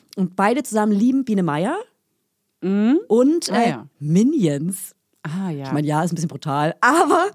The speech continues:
Speaker 2: Ja, manchmal,
Speaker 1: aber
Speaker 2: ne?
Speaker 1: die lieben die. Und
Speaker 2: Ja.
Speaker 1: das ist immer, wenn ich sage, "Wollt ihr das?", dann, dann gucken sie das zusammen, weil das
Speaker 2: Ja.
Speaker 1: ist so unser,
Speaker 2: Okay.
Speaker 1: wenn sie Auto fahren und hinten zusammen was gucken,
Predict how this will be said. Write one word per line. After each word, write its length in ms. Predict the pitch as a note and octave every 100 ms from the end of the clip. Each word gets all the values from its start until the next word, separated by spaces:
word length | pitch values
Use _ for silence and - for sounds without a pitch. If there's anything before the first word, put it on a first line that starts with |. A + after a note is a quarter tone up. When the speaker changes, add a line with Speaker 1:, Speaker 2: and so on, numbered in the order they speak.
| -
Speaker 2:
Ja, 220 | G#3+ G3
manchmal, 240 | F#3+ F3+
Speaker 1:
aber 160 | B3+ C4+
Speaker 2:
ne? 120 | E3+
Speaker 1:
die 80 | C#4
lieben 600 | C4 C4+ D4+ D#4+ D#4 C#4
die. 240 | C4 C#4 -
Und 180 | G#3
Speaker 2:
Ja. 140 | F3+ E3
Speaker 1:
das 160 | A#3
ist 60 | A#3
immer, 160 | B3 A#3
wenn 100 | A#3+
ich 80 |
sage, 420 | - A3 A#3 A#3+ -
"Wollt 200 | F3+ F#3+
ihr 60 | F#3
das?", 220 | A#3 C#4+ -
dann, 320 | A3 A3 A#3 -
dann 240 | A3+ G#3
gucken 220 | A#3+ C4
sie 80 | B3
das 140 | A3+ -
zusammen, 260 | F#3 A3+
weil 80 | G#3+
das 80 | F3
Speaker 2:
Ja. 60 | F#3
Speaker 1:
ist 80 |
so 180 | A3 G#3
unser, 400 | G#3 F#3+ F#3 E3
Speaker 2:
Okay. 220 | G3+ G#3 F#3+
Speaker 1:
wenn 80 |
sie 160 | G3+ G#3 -
Auto 240 | G3 G#3+
fahren 280 | B3 G#3+ G#3+
und 120 | F3+
hinten 220 | F#3+ A3 G#3+
zusammen 300 | E3 F3+ D#3+
was 100 | -
gucken, 320 | A3+ A#3